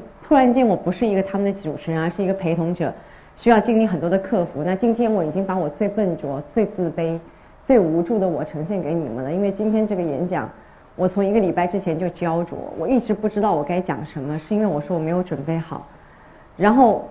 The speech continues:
我的几个朋友还有我的经纪人也一直都知道，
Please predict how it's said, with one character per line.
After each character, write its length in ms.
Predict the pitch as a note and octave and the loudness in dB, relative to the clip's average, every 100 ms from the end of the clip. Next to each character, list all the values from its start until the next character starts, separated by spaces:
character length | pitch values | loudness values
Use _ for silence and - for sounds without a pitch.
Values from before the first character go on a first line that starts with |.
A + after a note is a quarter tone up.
| - | -6
我 140 | F3+ | 0
的 200 | F3 F3+ E3+ - - | 2 2 0 -6 -20
几 160 | - F3+ | -4 0
个 80 | F3+ | 0
朋 300 | F#3+ E3 E3+ | 0 -2 0
友 220 | F#3+ D#3 | 0 0
还 180 | D#3 F#3 | 0 2
有 100 | G3+ | 2
我 140 | E3 | 2
的 80 | C#3+ | -2
经 180 | D#3 F#3 | -2 -4
纪 120 | F3+ | 0
人 120 | F3 | 0
也 140 | E3 D3+ | 0 -2
一 140 | F3+ | -4
直 160 | F3+ D3+ | -4 -6
都 140 | D#3+ | -6
知 180 | D#3+ D#3+ | -6 -6
道， 240 | D#3 D3 | -4 -6